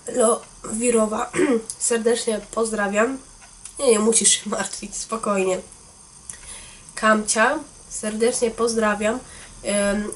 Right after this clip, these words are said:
tak oglądam, Marcina Mazura też oglądam.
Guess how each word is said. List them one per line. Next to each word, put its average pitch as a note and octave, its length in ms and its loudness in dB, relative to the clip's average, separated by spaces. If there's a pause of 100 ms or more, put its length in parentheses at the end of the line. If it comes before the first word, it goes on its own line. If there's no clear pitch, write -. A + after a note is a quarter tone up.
tak C4+ 180 -2
oglądam, A3+ 480 2
Marcina A3 320 2
Mazura A3 360 2
też G3+ 220 -6
oglądam. G#3 560 0